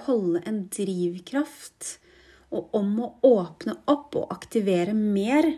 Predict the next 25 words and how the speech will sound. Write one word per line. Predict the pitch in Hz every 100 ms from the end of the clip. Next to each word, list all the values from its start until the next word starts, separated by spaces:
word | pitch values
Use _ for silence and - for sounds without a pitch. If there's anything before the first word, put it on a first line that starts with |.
| -
av | 208 180
det | 180 180
vi | 202 -
har | 190 175
med | 170 170
oss | 277 285 - - - _ _ _ _ _ _ _ - - -
hit | 208 220 226 - - -
på | - 175 175 -
denne | 185 180
reisen. | 180 180 - 160 - _ - - _ _ _ _ _ _ _ _ _ _ _ _
Og | 220 233 -
en | 220 226 254 262
av | 254
de | 220 226
tingene | - 190 180 196 214
som | 208 - 190 185 202 214 -
for | - 208
meg | 208 202 202 302 339 226 180 _ _ _ _
var | 190 196 196 214 226
en, | - 190 196 202 202
eh, | 202 214 -
stor | - - - 196 202 208
drøm | 180 220 294 320 233 - - - - - _
fra | - - - 214 196 196 196 208 214 - _ _ _ _ _ _ _ _
langt | 190 190 202 269 277 - -